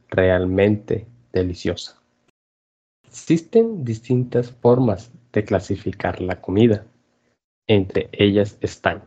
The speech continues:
la comida casera, esa que se cocina en casa con ingredientes simples,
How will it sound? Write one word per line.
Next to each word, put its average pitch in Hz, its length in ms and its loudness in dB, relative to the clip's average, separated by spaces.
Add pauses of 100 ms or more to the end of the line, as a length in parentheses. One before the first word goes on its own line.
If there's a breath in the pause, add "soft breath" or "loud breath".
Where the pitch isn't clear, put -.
(640)
la 95 220 -2
comida 101 640 -2 (120)
casera, - 640 -8 (760)
esa 139 460 2
que - 160 -6
se - 240 -4
cocina 110 760 -2
en 95 200 -2
casa - 560 -2 (400)
con 107 380 0
ingredientes 113 1080 0
simples, - 840 -2